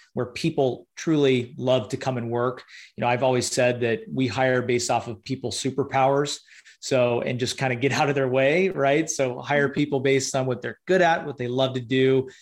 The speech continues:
Speaker 1: and then just let them, let them be. And so that for me has been a big accomplishment to see that company grow in such a way, um, you know, where people are really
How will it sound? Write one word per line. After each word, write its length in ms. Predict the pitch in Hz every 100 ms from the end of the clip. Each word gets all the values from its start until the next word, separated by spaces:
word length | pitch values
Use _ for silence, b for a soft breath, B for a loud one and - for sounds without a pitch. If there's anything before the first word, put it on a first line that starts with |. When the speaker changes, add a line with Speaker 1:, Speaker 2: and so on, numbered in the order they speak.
| B -
Speaker 1:
and 160 | 123 123
then 140 | 120
just 260 | 120 117 131
let 180 | 117
them, 340 | - 117 113 101 -
let 180 | 135 135
them 160 | 123
be. 340 | 113 120 120 - B B B
And 180 | 131 131
so 240 | - 135 127
that 360 | 143 160 180 -
for 140 | - 143
me 180 | 131 127
has 140 | 110
been 220 | 120 123
a 20 |
big 360 | 110 120 117 -
accomplishment 560 | - 123 117 120 123 107
to 100 | 110
see 160 | - 120
that 200 | 117 -
company 360 | 123 107 117
grow 380 | 110 120 113 113
in 80 | 110
such 240 | 117 110
a 60 | 110
way, 500 | 113 113 110 110 107 b b b
um, 420 | - 123 139 - 104
you 140 | 131
know, 80 | 120
where 160 | 120 110
people 300 | 135 131 120
are 80 | 113
really 640 | 117 127 123 120 117 104